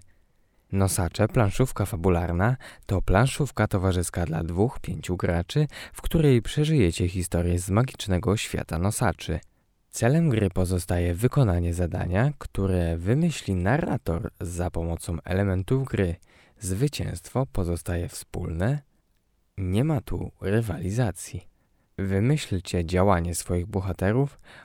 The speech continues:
opowiedzcie je pozostałym graczom i rzućcie kostką, by sprawdzić bieg narracji. Interpretację pozostawcie narratorowi, tak jak ma to miejsce w przypadku mistrza gry w klasycznych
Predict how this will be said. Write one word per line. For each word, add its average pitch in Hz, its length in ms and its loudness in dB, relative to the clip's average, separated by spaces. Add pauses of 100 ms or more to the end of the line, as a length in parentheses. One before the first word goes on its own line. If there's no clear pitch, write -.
(120)
opowiedzcie 92 760 0
je 82 180 0
pozostałym 87 580 -2
graczom 120 460 2 (280)
i 139 140 4
rzućcie 117 480 -2
kostką, 90 680 -2 (360)
by 117 180 4
sprawdzić 87 640 -2
bieg 87 300 0
narracji. 98 800 2 (540)
Interpretację 95 920 0
pozostawcie 87 640 -2
narratorowi, 98 800 2 (280)
tak - 220 -2
jak 165 140 -4
ma 85 140 2
to 87 140 2
miejsce 85 400 0
w - 60 -10
przypadku - 580 -2
mistrza 107 520 -2
gry 82 320 0
w - 100 -12
klasycznych - 720 -4